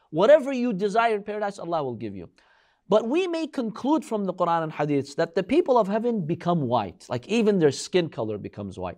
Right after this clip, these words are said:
Not because this is favoring a race over another race, but because the color white is associated with light, something that's light, right? See, if you turn off the lights in the room, what color do you see?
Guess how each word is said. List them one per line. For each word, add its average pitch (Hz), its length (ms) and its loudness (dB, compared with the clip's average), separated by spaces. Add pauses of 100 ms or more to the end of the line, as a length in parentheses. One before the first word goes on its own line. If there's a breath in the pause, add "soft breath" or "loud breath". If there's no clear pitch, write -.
(480 soft breath)
Not 370 360 0
because 233 420 -2
this 202 220 0
is 170 160 0
favoring 170 680 0
a 139 100 2
race 202 440 2
over 127 240 -2
another 107 360 -6
race, 90 380 -10 (460 soft breath)
but 247 220 2
because 277 560 0
the 196 120 6
color 254 520 2
white 151 600 0 (580)
is 285 240 0
associated 262 800 0
with 135 220 2
light, 117 540 0 (380)
something 254 500 -4
that's 165 340 -4
light, 147 540 4 (480)
right? 165 320 4 (460)
See, 302 180 -2
if 254 140 -4
you 233 80 4
turn 269 280 4
off 247 220 -4 (260)
the 151 240 -2
lights 170 340 0
in 160 120 -12
the 139 100 -6
room, 120 240 -10 (240 soft breath)
what 254 280 4
color 233 320 -2
do 165 120 -8
you 180 160 -6
see? 139 340 -12